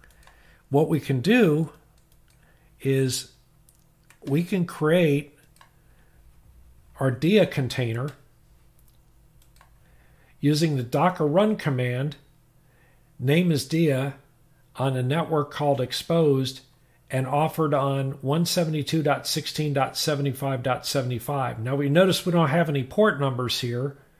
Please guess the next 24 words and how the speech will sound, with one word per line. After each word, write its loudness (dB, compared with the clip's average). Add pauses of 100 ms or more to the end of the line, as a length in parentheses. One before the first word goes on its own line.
(400)
Uh, -2 (440)
instead 2
of 2
having 0
the 0
dash -2
P -4
for -4
ports, 0 (200)
we -2
have 0
the -2
dash -2 (320)
net -4
for -6
networks. -6 (960)
And -4 (420)
when -2
we 0
do 4
that, 0 (1500)
it -2
creates -4
itself. -6